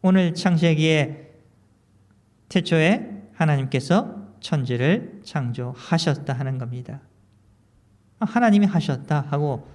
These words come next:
우리에게 말씀하고 계시는 겁니다. 그러니까 우주의 기원에, 우주의 시작에 대해서 창세기 일 장은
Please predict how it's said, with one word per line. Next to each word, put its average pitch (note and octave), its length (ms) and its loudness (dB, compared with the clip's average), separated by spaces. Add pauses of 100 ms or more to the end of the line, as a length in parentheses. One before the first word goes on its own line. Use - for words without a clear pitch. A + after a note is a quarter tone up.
(160)
우리에게 C3 320 0
말씀하고 B2+ 440 -4
계시는 B2+ 380 -4
겁니다. B2 440 -10 (680)
그러니까 D#3+ 240 2
우주의 E3 400 2
기원에, C#3 760 0
우주의 D3+ 460 2
시작에 D#3+ 600 0
대해서 C3+ 480 0 (220)
창세기 D3+ 440 0
일 B2+ 260 2
장은 D3 680 0